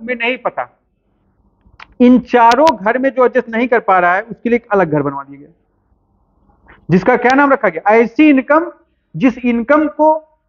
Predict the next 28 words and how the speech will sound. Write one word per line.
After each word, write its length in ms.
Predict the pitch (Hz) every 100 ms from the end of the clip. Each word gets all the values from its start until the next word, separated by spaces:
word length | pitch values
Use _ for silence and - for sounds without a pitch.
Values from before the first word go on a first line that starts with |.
| _ _ -
आप 220 | 220 -
क्या 120 | 285
कर 140 | 302 311
ले 80 | 285
रहे 80 |
हो, 100 | 233 -
अचानक 580 | 214 - 262 277 285 269
एकाएक 420 | 254 269 269 269
unexpected 760 | 277 320 320 _ - 240 - 175
है, 220 | 127 117 _ _ _ _ 247
undefined 580 | 302 302 247 208 180
है। 120 | 135 _ _ _ _ _ _ _ _ _ _ _ _ _ -
ऐसी 340 | 214 247 240 311
इनकम 240 | 285 262
अगर 160 | 240 220
आपको 240 | - 214
earn 200 | 202 202
हो 160 | 170 180
जा 180 | 175 160
रही 220 | 151 147 143
है, 120 | 196 247 _ _ -
वो 100 | 208
इनकम 280 | 214 214 220
कौन 220 | 220 247
सी 100 | 247
इनकम 200 | 247 226
कहलाएगी 400 | 214 185 170 156
आपकी? 400 | 160 147 208 233